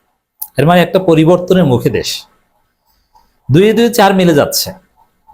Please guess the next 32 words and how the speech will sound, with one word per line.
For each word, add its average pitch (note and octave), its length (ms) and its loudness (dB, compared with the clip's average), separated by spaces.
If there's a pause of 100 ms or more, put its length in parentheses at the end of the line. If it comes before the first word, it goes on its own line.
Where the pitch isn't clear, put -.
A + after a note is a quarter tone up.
(880)
প্রধান G3+ 280 2
বিচারপতির G#3+ 460 0
সাথে A3 260 0
মার্কিন F3+ 480 2
ভারপ্রাপ্ত F#3 380 0
রাষ্ট্রদূত F3+ 480 0
বৈঠক E3+ 220 2
করছেন। A#2+ 420 -4 (1200)
আপনি A3 280 0
নিশ্চিত C#4+ 360 0 (100)
থাকেন, F3 340 0
বাংলাদেশে F3 840 0
সরকারের F3 560 0
একটা D#3+ 220 -2
নতুন D#3 360 0
রূপ। F3 260 2 (960)
এই E3 80 2
সরকার G3+ 340 2
হয় G3+ 100 4
থাকবে F#3 320 0
না, G3 120 2
নইলে E3 220 2
এই D#3 40 2
সরকার E3 400 -2
পরিবর্তিত F#3 640 0
একটা F#3+ 220 0
রূপ। F3+ 240 2 (800)
আমি D#3+ 180 0
যেটা E3 240 2
আগের D3+ 180 2
আলোচনায় D3+ 400 0
বলেছি, C#3 480 -2